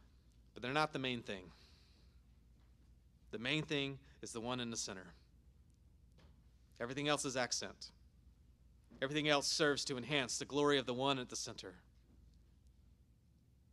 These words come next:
And this is seen in verse nine, when everything, everything that's around God's throne, the four living creatures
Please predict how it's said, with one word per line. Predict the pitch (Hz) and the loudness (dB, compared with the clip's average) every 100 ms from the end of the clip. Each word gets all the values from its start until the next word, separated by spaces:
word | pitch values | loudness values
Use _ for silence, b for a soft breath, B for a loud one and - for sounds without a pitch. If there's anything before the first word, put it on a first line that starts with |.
| _ - | _ -6
And | |
this | 123 - | -2 0
is | - | 0
seen | 143 131 | 0 0
in | 123 | 0
verse | 123 - | 0 0
nine, | 123 113 | 0 0
when | 107 117 - | -2 -6 0
everything, | 175 156 117 110 90 - | 2 4 2 -6 -12 -6
everything | 156 185 180 175 156 | 2 6 6 6 2
that's | 143 | 0
around | 143 127 123 | 0 2 2
God's | 113 107 - | 2 2 0
throne, | 104 92 90 B B | -4 -4 -8 B B
the | - | -2
four | 143 143 | 4 8
living | 151 143 | 6 4
creatures | 135 175 170 170 170 | 0 0 2 2 0